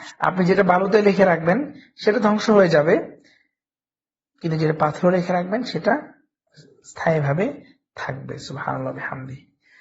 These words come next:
এরপর তিনি বলছেন, "হাল জাযাউল ইহসান ইল্লাল ইহসান।" সুতরাং ইহসানের বিনিময়ে ইহসান হতে হবে। কেউ আমাকে কল্যাণ করেছে, আমি তার জন্য কল্যাণ করার চেষ্টা করবো। সুবহানাল্লাহ বিহামদি।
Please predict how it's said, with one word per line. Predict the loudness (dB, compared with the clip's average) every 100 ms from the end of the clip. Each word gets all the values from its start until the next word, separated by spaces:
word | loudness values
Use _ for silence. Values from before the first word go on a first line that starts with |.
| _ _ _
এরপর | -2 0
তিনি | -2 -2 -2
বলছেন, | 0 0 -2
"হাল | 0 -2 -2
জাযাউল | -4 -4 -2 0 0 -2
ইহসান | -6 -8 -12 -14 -12 -8
ইল্লাল | -6 -6 -8
ইহসান।" | -10 -10 -10 -12 -18 -20 -20
সুতরাং | -6 0 2 0 -6
ইহসানের | -10 -10 -8 -2 0 2 2 0
বিনিময়ে | -2 -2 0 -2 -2
ইহসান | -4 -4 -4 -4 -6
হতে | -8 -8 -6
হবে। | -6 -8 -12 -20 -18 0
কেউ | 2
আমাকে | 2 0 0
কল্যাণ | 2 4 2 2
করেছে, | 0 2 -2
আমি | 0
তার | 0 0
জন্য | -4 -4
কল্যাণ | -6 -6 -6
করার | -6 -6
চেষ্টা | -8 -8 -10
করবো। | -10 -14
সুবহানাল্লাহ | -16 -14 -10 -8 -8 -10
বিহামদি। | -10 -12 -14 -18